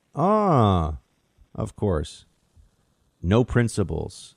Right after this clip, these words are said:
I mean, for somebody who's a Democrat to say that, it's just hilarious, isn't it? Yes, because Democrats stand by their principles, like opposing, opposing war only when it's a Republican in office. We know they do that all the time.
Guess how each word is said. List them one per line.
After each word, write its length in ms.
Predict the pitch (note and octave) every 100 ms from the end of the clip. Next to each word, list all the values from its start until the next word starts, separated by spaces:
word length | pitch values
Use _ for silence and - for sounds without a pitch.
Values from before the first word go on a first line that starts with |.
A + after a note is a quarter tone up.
| _
I 200 | G#2 A2
mean, 180 | A2 A#2
for 140 | G2+ A#2
somebody 320 | D#3+ E3 E3
who's 120 | C3+
a 60 | G#2
Democrat 480 | G#2 G#2 - F#2+
to 80 | E2+
say 200 | E2+ F#2
that, 100 | F2+
it's 100 | F2
just 140 | - -
hilarious, 600 | E2 E2 G#2 F2 C#2+ C#2+
isn't 220 | D2+ F2
it? 140 | G#2 - _ _ _ _ -
Yes, 440 | F2 F2+ D2+ -
because 640 | - D#2+ E2+ D#2+ D2 - _ _ _ _ _
Democrats 600 | - A#2 A2+ - G2 E2+
stand 380 | - - G#2+ G#2
by 220 | F#2 A#2 B2
their 140 | G2+
principles, 560 | - G2 G2 F2 F2 E2
like 400 | G2+ F#2+ - - _ _ _ -
opposing, 680 | B2 D3+ F#3+ D#3 D#3 C3+ A2+ -
opposing 480 | - C#3 B3 B3 A#3+
war 400 | G#3+ A3 G#3+ G3+
only 400 | - A3+ D4+ D4+
when 440 | A#3 F3 C#3+ C#3+ C#3+
it's 200 | D#3 -
a 120 | D3
Republican 800 | B2 - D4 D#4+ B3+ A#2 E2 F2 -
in 120 | A2
office. 500 | F2+ D2+ - E2+ -
We 140 | C3
know 160 | C#3+ C#3+
they 200 | A#2+ C#3+
do 120 | B2+
that 240 | B2+ C#3 C3+
all 200 | F#2 E2
the 100 | E2
time. 420 | - D2 E2